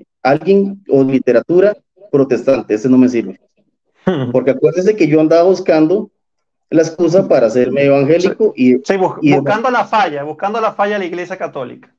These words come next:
Speaker 1: Exactamente, eso es lo que yo andaba buscando. Entonces, vea, vea lo, lo, eh, lo ri-, bueno, lo ridículo en ese momento que yo estaba haciendo. Yo, yo leía y decía, "No, pero es que este es muy católico, no me sirve.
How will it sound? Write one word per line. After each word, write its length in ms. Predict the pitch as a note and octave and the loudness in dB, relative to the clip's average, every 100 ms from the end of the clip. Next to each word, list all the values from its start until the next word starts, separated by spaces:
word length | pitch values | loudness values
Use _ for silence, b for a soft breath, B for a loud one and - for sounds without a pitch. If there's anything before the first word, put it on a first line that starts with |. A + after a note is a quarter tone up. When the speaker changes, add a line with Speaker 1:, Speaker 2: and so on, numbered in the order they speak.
| _ _ - | _ _ 0
Speaker 1:
Exactamente, 800 | B3 F3 D#3+ D3+ - C#3+ C3+ C#3+ | 2 2 0 0 2 2 2 0
eso 100 | C4 | 0
es 40 | |
lo 80 | B3+ | 0
que 80 | F#3 | 2
yo 60 | |
andaba 180 | G3 F3+ | 2 2
buscando. 180 | D#3 b b b b | 0 b b b b
Entonces, 360 | - C3 F3+ G3+ | -4 0 2 4
vea, 400 | G3+ A3 A3+ - | 4 2 0 -2
vea 320 | D3+ E3+ G#3+ G#3 | -2 2 2 2
lo, 380 | D#3+ C3+ B2 B2+ | 0 0 0 0
lo, 320 | B2+ A2+ A2 _ _ _ _ _ _ _ | 0 0 -6 _ _ _ _ _ _ _
eh, 640 | - A#2+ A#2 A2 A2 G#2+ B2 _ _ _ _ _ _ _ _ _ - | -4 0 0 0 -4 -6 -10 _ _ _ _ _ _ _ _ _ -2
lo 180 | D#3+ | 2
ri-, 360 | D3 D#3+ F3+ - | 4 2 2 0
bueno, 380 | - C#3+ B2+ - - | 0 2 2 -4 -4
lo 100 | B2 | -2
ridículo 380 | B2 D#3 - A3+ | 2 0 2 2
en 40 | |
ese 80 | G#3 | 2
momento 340 | G#3 F#3+ G3 G3+ | 2 0 0 0
que 100 | C3+ | 2
yo 80 | C#3 | 0
estaba 240 | C#3 F3 | 2 2
haciendo. 260 | D3 C4+ C#3 | 4 2 2
Yo, 300 | C3 F3 G3 D#3 | 2 2 2 0
yo 100 | F3+ | 2
leía 260 | G3+ G#3 | 4 4
y 40 | G#3 | 2
decía, 200 | E3 C3+ | 2 2
"No, 180 | E3+ - | 2 0
pero 140 | C#3 | 0
es 40 | C#3+ | 0
que 80 | |
este 120 | F3 F3+ | -2 0
es 40 | |
muy 80 | F#3 | 0
católico, 440 | F3+ - G3+ B2+ B2+ | 0 2 2 2 2
no 80 | |
me 120 | D#3 D#3+ | 2 2
sirve. 340 | G3+ B2+ G#2+ | 0 0 -2